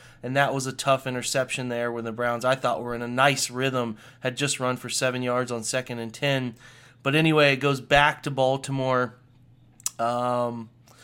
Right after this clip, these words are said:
it looks like, so Baltimore goes down the field, seven plays, fifty-eight yards. Yeah, that's where they get the nice long, uh, twenty-nine yard Lamar Jackson scramble. Or no, it was a read option run where Joe Schobert got sucked inside.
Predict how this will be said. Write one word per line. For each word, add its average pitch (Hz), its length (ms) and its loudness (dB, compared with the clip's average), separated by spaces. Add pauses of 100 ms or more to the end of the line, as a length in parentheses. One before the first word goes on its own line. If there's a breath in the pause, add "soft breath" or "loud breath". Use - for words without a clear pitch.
(200 loud breath)
it 120 140 -10
looks 143 440 -4
like, 135 220 2
so 131 220 -4
Baltimore 135 600 0
goes 123 640 0 (360 loud breath)
down 135 260 4
the 127 60 -4
field, 127 380 -4
seven 135 320 -2
plays, 127 260 -2
fifty-eight 131 420 -4
yards. 123 300 -2
Yeah, 127 220 2
that's 127 260 2
where 139 80 -2
they 131 140 0
get 123 180 -6
the 127 60 -8
nice 123 340 -4
long, 120 460 -4 (440 loud breath)
uh, - 340 -10 (100)
twenty-nine 135 540 2
yard 123 220 0
Lamar 123 280 -2
Jackson 120 560 -2
scramble. 127 480 -4
Or 120 260 -2
no, 139 220 6
it - 20 0
was 127 140 -2
a 123 80 -2
read 139 180 0
option 135 380 8
run 123 120 -2
where 120 120 -6
Joe 123 180 -2
Schobert 123 440 -2
got 113 260 0 (400 loud breath)
sucked 135 340 2
inside. 123 680 2